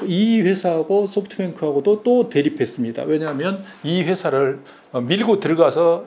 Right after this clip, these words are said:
결국에는 스마트폰 사업을 해야 되는 이런 상황이 됐기 때문에 이 과정에서도 일본 정부하고 아주 격렬하게 부딪혔고요. 그래서 다 싫어했습니다. 근데 이번 사태에서 판이 완전히 뒤집어져 버린 겁니다.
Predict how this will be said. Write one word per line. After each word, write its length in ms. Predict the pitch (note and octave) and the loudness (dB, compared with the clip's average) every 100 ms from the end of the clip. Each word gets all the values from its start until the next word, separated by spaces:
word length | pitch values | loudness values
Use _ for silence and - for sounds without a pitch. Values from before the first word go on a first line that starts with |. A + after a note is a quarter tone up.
| - | -6
결국에는 420 | - C3+ C#3+ B2+ | -2 0 0 -2
스마트폰 440 | B2+ G3 G3 G3+ C3+ | -2 0 0 -2 -6
사업을 580 | - D3 C3 D3+ F3 | 0 0 2 0 0
해야 160 | A#3 A3 | 0 0
되는 320 | D3+ A#2 A2 A#2 | 0 -6 -12 -12
이런 160 | C#3 D#3 | -8 -6
상황이 320 | - D#3+ D3 | 0 0 2
됐기 260 | A#2 B2 - | -2 -8 -10
때문에 240 | C#3 B2 | -10 -8
이 40 | E3+ | 0
과정에서도 460 | F3+ E3+ D3 C#3 | 2 2 -2 -2
일본 240 | C3+ D#3 E3+ | -2 0 -2
정부하고 600 | C#3+ B2+ B2 B2+ F#3 - - - - | -2 0 0 0 -2 -4 -20 -16 -4
아주 180 | C#3+ C#3 | -4 -2
격렬하게 480 | D3 E3+ F#3+ D3+ | -2 2 4 2
부딪혔고요. 560 | A2+ E3 - - - B2 - _ - - | 0 -6 -6 -10 -12 -16 -18 _ -20 -10
그래서 140 | - - | -6 -2
다 160 | - | 0
싫어했습니다. 720 | C#4 F#4 F#4 - G#3 D3+ C#3 | 4 6 6 4 0 0 0
근데 180 | C3+ A#3 | 2 2
이번 280 | F3+ G3 B3+ | 4 4 2
사태에서 840 | - A3 G#3+ G3+ F3 C#3 G3+ B3 - - - - | 4 2 4 4 4 4 4 4 0 -18 -16 -4
판이 240 | - D4 | 0 2
완전히 300 | F#3+ E3+ G#3 | 4 4 0
뒤집어져 420 | G#3 D#3 E3+ D#3+ | -2 0 2 2
버린 220 | B2+ A#2 | 2 -2
겁니다. 400 | A2+ B2 C3+ C#3 | -10 -14 -10 -10